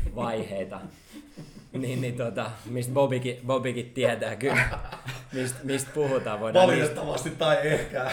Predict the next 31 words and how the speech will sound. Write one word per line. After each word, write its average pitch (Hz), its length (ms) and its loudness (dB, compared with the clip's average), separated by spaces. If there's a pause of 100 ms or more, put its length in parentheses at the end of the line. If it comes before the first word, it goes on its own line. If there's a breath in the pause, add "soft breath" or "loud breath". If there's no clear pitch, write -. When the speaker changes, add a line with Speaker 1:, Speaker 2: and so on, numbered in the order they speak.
Speaker 2:
<laughs> - 160 -2
vois 139 220 2
sanoa, 123 360 0
että - 160 -6
no, 165 240 4
on - 100 2
ollut 151 120 -2
siisti 123 600 -8 (440)
<laughs> - 560 -12
jälkeenpäin. 120 680 0
Speaker 1:
Et 117 260 0
kyllä 139 320 2
a-, - 320 -4 (120)
sillä 151 440 -2
aika 123 240 -2
kultaa, 104 680 -6
kultaa 104 380 -6
kyllä 101 160 -8
varmasti 101 420 -10
muistaa. 98 500 -12
Ja 92 220 -14 (240)
mä 110 140 -8
oon 123 100 -2
itekin 123 440 -6 (180)
tosi 107 260 -8
sellainen 101 360 -8
positiivinen 92 760 -4 (140)
kaveri, 92 420 -12
että 90 160 -18
mä, 90 200 -16 (340)
mä, 98 160 -16